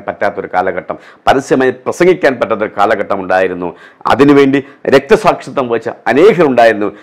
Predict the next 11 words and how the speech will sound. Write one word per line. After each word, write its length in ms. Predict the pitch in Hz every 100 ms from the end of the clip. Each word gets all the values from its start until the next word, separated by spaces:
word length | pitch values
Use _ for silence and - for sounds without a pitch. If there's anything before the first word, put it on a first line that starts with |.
| _
യാതനകളും 640 | 98 123 156 160 160 160 151 -
പീഡനങ്ങളും 540 | 147 214 190 170 147 139
സഹിച്ച, 260 | 123 123 120 - - -
പരിഹാസങ്ങൾ 680 | 120 139 196 - 185 165 156
സഹിച്ച 220 | 139 127 113 - - -
ഒട്ടനവധി 540 | 143 165 165 170 165 185
പേരുണ്ടായിരുന്നു. 640 | 151 135 107 90 87 76 - _ _ -
അവരുടെയൊക്കെ 500 | 90 117 131 131 156 - -
ത്യാഗമാണ് 680 | 139 139 170 151 127 131 131 - - -
ഇന്ന് 340 | 113 139 147 127 - 107 107
നമുക്ക് 440 | 107 139 - 139